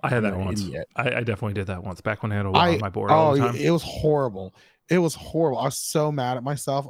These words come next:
Speaker 2: I, so now from now on, anytime my s-, tone sounds kinda weird, <laughs> I check my wah. First thing I do. I'm like, "Is this motherfucker on or not?" Um, I, okay. Uh, something we both have agreed on in the past, and, uh,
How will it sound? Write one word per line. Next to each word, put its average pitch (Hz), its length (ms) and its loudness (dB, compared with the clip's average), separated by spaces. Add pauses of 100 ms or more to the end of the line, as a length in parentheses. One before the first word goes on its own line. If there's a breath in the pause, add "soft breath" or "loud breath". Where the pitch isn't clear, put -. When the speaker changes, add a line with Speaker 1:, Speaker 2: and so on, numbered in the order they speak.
(100)
Speaker 2:
I, 135 120 -8 (360 soft breath)
so - 160 -4
now 151 280 2
from 151 160 -2
now 139 180 2
on, 135 180 2
anytime 147 400 0
my 135 120 0
s-, - 280 -8
tone 135 340 0
sounds 127 280 -2
kinda 123 220 -2
weird, 131 340 0
<laughs> - 0 -
I 135 60 -2
check 156 380 -2
my 139 120 -2
wah. 110 340 -4
First 135 280 -4
thing 139 140 0
I 123 60 0
do. 123 160 0
I'm 104 60 -6 (380 loud breath)
like, 151 160 2
"Is 160 80 2
this 180 100 -2
motherfucker 180 500 2
on 160 80 2
or 147 100 0
not?" 113 280 -4 (1500)
Um, 156 380 4
I, 160 140 4
okay. 185 420 0 (320 soft breath)
Uh, 151 180 4
something 180 300 0
we 180 100 2
both 156 240 0
have 180 100 -2
agreed 147 360 -2
on 156 220 0
in 143 100 -4
the 139 60 -2
past, 123 500 -4
and, 139 220 -14
uh, 139 280 -2